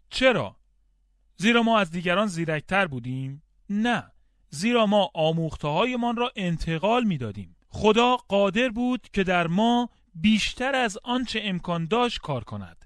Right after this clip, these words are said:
دوستان من، کلام خدا را به دیگران انتقال بدهید.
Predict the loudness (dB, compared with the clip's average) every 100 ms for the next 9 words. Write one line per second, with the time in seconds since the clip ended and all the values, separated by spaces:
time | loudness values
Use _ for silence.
0 | _ _ _ _ -2 -2 -2 -4 -2 -2
1 | -6 -10 -16 _ _ _ _ -4 0 2
2 | 2 -2 -4 -4 0 2 0 -4 -8 -6
3 | -6 0 0 -2 -6 -8 -8 -6 -6 0
4 | 0 0 -6 -10 -14 -20